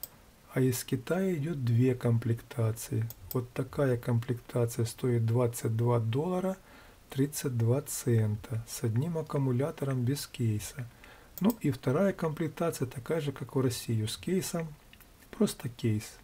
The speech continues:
А здесь и зарядного, что ли, не будет?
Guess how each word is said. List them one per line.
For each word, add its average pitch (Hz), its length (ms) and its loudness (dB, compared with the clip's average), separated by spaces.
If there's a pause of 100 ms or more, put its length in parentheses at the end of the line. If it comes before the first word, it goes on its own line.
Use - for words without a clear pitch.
(1000)
А 123 160 4
здесь 117 420 2 (540)
и 131 80 0
зарядного, 147 640 2
что 117 240 -4
ли, 110 140 2
не 107 120 2
будет? 104 320 -4